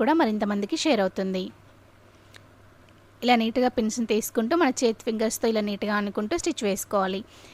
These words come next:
ఇలా మొత్తం ఒకసారి స్టిచ్ వేసిన తర్వాత ఇప్పుడు మనకి ఎక్స్ట్రాగా కనిపిస్తుంది కదా క్లాత్, ఎక్స్ట్రాగా కనిపించిన క్లాత్ మొత్తాన్ని కూడా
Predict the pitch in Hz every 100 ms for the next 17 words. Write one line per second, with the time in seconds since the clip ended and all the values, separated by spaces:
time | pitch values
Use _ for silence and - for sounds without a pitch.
0 | - 269 277 269 - 302 254 285 254 262
1 | - 240 233 233 247 226 220 247 285 254
2 | 254 247 214 - 262 247 233 208 240 -
3 | 220 208 202 - 202 196 - 508 - -
4 | - - 247 - 262 262 254 226 214 226
5 | 247 226 214 226 208 - 208 196 226